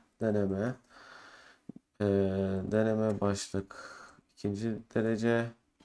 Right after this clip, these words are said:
Tıklayalım. Oldu. Sonra devam edelim. E, üçüncü ana başlık. Bakın otomatik olarak noktaya bastığım için algıladı. Bakın burada küçük harfle yazdığım gözüküyor.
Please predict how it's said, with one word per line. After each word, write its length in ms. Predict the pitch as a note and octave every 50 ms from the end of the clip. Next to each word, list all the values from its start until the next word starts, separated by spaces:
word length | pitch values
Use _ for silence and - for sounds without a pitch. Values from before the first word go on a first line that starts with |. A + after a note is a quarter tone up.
| _ _
Tıklayalım. 600 | - - - - A#2 A2+ G#2+ G#2 G#2+ A2 A#2 A#2+ - - _ _ _ _ _ _ _ _ _ _ _ -
Oldu. 500 | A2+ A2 G#2+ G2 - G#2 G#2+ A#2 C3 - - - - - - - - - - _ _ _
Sonra 400 | - - - A2+ A2+ A2+ A2+ A2
devam 240 | A#2+ A#2 A#2+ A2+ G#2+
edelim. 480 | G2 F#2 G2 F#2+ G#2 A2+ B2 B2 - - _ _ - -
E, 220 | G#2+ G#2+ G#2 G2+ G2
üçüncü 580 | - - A2 - - B2+ B2 A#2+ A2+ B2 B2 -
ana 280 | - A2 G#2+ G2+ G2
başlık. 640 | G2 G2 F#2+ - - - - A#2 - - - - - _ _ _ _ _ _ _ _ _ -
Bakın 200 | A#2 - - A#2+
otomatik 420 | A#2 A2+ A#2+ A#2 A#2+ A#2 B2 A#2+
olarak 260 | A#2 A2+ A2 G#2+ A2
noktaya 320 | A2+ A2 A2 - A#2+ A2+ A2
bastığım 320 | A2+ A2 - - G#2 G#2
için 160 | G2+ - -
algıladı. 640 | - - A#2+ A#2+ A#2 A#2 A2+ A2+ G#2 G2+ G#2+ C#3 - - - - - - - - - - - - -
Bakın 260 | - B2 B2 - C3 B2+
burada 280 | C#3+ F3 F3+ F3+ D3
küçük 240 | - - - - -
harfle 260 | F3+ D#3+ D3 C#3+ D3
yazdığım 440 | D3 C#3+ C#3 C3 C3+ C#3 D3+ D3 D3
gözüküyor. 600 | C#3 D3 C#3+ D3 D#3 D3 - C#3+ C3+ C3 D3+ G#3